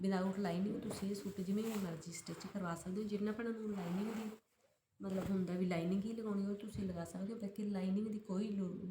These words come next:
ਜਿਹੜੀ ਹੈਗੀ ਜ਼ਰੂਰਤ ਨਹੀਂ ਹੈਗੀ। ਇਹ ਤੁਹਾਨੂੰ ਮਿਲੂਗਾ ਜੀ all over ਸੂਟ।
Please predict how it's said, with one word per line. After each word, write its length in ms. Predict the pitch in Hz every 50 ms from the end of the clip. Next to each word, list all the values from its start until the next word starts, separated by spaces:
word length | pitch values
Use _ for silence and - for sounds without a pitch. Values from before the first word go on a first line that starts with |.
| 185 180 -
ਜਿਹੜੀ 340 | - 185 180 165 190 196 202
ਹੈਗੀ 180 | 190 190 214
ਜ਼ਰੂਰਤ 420 | 208 - 196 185 175 165 - - -
ਨਹੀਂ 180 | 175 170 156
ਹੈਗੀ। 240 | 156 151 160 175 175 - _ _ _ _ - _ _ _ _ _ _ _ _ _ -
ਇਹ 120 | 202 214 214
ਤੁਹਾਨੂੰ 260 | 247 240 240 226 214
ਮਿਲੂਗਾ 240 | 208 190 180 180 175
ਜੀ 160 | 180 196 202
all 220 | 180 165 165 160
over 180 | 156 156 156 156
ਸੂਟ। 280 | 156 - - - -